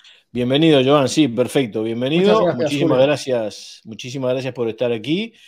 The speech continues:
Speaker 1: Este, y no te quiero robar ni un minuto más, así que directamente te paso la sesión, te paso el testigo y comparte la pantalla cuando quieras y, y adelante.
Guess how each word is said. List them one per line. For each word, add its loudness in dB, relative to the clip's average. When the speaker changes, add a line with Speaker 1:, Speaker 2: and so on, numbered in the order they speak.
Speaker 1:
Este, -8
y -6
no 0
te 2
quiero 2
robar 0
ni -4
un -4
minuto -4
más, -4
así -10
que -6
directamente -4
te -8
paso -2
la -2
sesión, -6
te -8
paso -8
el -12
testigo -2
y -10
comparte -8
la 0
pantalla -6
cuando -10
quieras -8
y, -20
y -12
adelante. -10